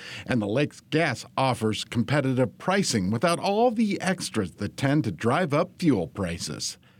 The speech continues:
Safe, dependable service. Lakes Gas, the right choice for your home, business, or farm. Visit lakes gas dot com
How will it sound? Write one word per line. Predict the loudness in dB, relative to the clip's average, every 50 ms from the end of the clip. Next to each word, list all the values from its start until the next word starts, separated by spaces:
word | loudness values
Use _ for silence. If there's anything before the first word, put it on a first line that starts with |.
| _ _ -12
Safe, | -8 -2 0 2 2 2 2 0 -2 -8 _ _ _ -20 -6 -4
dependable | -4 -4 -4 -8 -4 0 2 4 4 4 4 4 4 2 2 2
service. | 0 -2 -2 0 2 2 2 2 0 -4 -8 -14 -16 -16 -16 -18 -20 -20 -20 -18 -10 -6
Lakes | -4 -2 -2 -2 -6 -4
Gas, | -2 0 0 0 0 -2 -4 -6 -10 -12 _ -20 -4 -2
the | 0 0
right | 2 2 2 2 2 0
choice | 0 0 0 0 0 -2 -6
for | -4 -2 0 0
your | 0 -2 -4 -8
home, | -8 -2 0 2 2 4 4 2 2 0
business, | 2 4 4 4 4 4 2 2 2 0 -2 -4 0
or | 2 2 2
farm. | 2 -2 -2 0 2 2 2 2 0 -4 -8 -14 -20 -20 -20 -20 -20 -20 -4
Visit | -2 -2 -2 -2 -4 -4
lakes | 0 2 2 2 2 0 -2
gas | -2 0 0 0 -2 -2
dot | -2 0 0 2 0 -2 -4
com | -2 0 2 4 4 4 2 0 -2